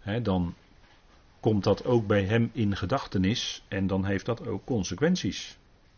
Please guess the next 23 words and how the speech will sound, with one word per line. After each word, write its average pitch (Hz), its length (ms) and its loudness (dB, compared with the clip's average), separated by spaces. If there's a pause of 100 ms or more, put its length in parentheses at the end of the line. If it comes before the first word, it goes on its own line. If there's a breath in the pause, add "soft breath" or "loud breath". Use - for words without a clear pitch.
(100)
Dan 98 300 -2
moeten 92 280 -4
ze 98 120 -8
ook 95 280 -4 (240)
het 113 120 0
land 170 260 6
uit. 110 380 0 (600)
En 95 260 -8
wat 90 200 -6
de 92 60 0
Heer 82 200 -4
gezegd 92 340 -4
had. - 260 -8 (920 loud breath)
Hè, 113 140 -6
dat 98 140 -2
land 101 280 2
is 92 140 -2
zijn 104 220 0
huis. 107 520 -2 (880 loud breath)
En 92 120 -4
als 90 240 0
degene 92 380 4
die 90 300 4